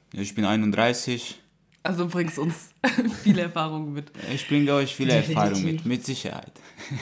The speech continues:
Speaker 1: <laughs>
Speaker 3: Ja, sehr schön. Ähm,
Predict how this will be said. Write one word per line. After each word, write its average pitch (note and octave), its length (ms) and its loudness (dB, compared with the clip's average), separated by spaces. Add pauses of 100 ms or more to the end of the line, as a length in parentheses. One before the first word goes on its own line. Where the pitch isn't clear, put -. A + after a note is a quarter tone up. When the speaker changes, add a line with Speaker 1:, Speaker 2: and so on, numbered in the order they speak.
(640)
Speaker 1:
<laughs> E3+ 60 0 (1080)
Speaker 3:
Ja, F#3 120 2
sehr F#3 200 4
schön. G#3 260 0
Ähm, E3+ 500 2